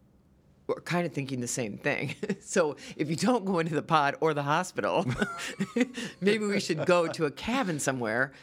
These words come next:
that's, you know, snugged in. So I was thinking the same thing. I'd like to be in the mountains in a cabin, like, kinda snowed in, nowhere to go.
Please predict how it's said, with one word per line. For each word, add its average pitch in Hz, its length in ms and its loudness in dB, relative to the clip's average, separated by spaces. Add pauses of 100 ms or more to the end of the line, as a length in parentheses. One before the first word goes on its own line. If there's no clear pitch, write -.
(400)
that's, - 380 -4 (160)
you 170 100 0
know, 127 180 0
snugged 151 540 -2
in. 147 420 -2 (220)
So - 140 0
I 185 80 6
was 208 100 -4
thinking 233 180 -2
the 202 60 -4
same 190 160 -2
thing. 165 160 -4
I'd 156 160 0
like 185 120 -2
to 165 80 -8
be 151 100 -2
in 170 200 -2
the 208 60 -2
mountains 147 500 -2
in 143 100 -2
a 151 40 0
cabin, 127 680 -4 (240)
like, 127 260 -2
kinda 135 460 0 (280)
snowed 127 560 -2
in, - 280 -6 (260)
nowhere 139 280 0
to 123 60 -4
go. 117 320 -4